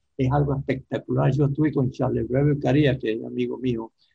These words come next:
y fu-, fuimos, subí allá con su equipo, y mira, la, las piedras, tú, hay, hay una mon-, hay una cantidad de piedras como esculturas, esculturas naturales, tan bellas como los ingleses, como todos los ingleses, en fin.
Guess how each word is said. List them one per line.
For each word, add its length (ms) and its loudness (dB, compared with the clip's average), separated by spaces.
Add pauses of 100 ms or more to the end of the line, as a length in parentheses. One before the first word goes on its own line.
(200)
y 100 -4
fu-, 220 -2
fuimos, 540 2
subí 280 0
allá 240 2
con 200 -2
su 120 -4
equipo, 580 -2 (340)
y 80 -4
mira, 340 4 (260)
la, 200 2
las 340 2
piedras, 680 6
tú, 140 2
hay, 180 6
hay 280 6
una 180 4
mon-, 380 4
hay 200 4
una 380 2
cantidad 560 4
de 60 0
piedras 400 0
como 140 -14
esculturas, 760 -2 (360)
esculturas 580 2
naturales, 680 2 (180)
tan 240 -6
bellas 340 2
como 220 -4
los 160 -4
ingleses, 640 -4
como 340 -14
todos 460 -4
los 160 -14 (140)
ingleses, 400 -18 (440)
en 200 -6
fin. 280 -4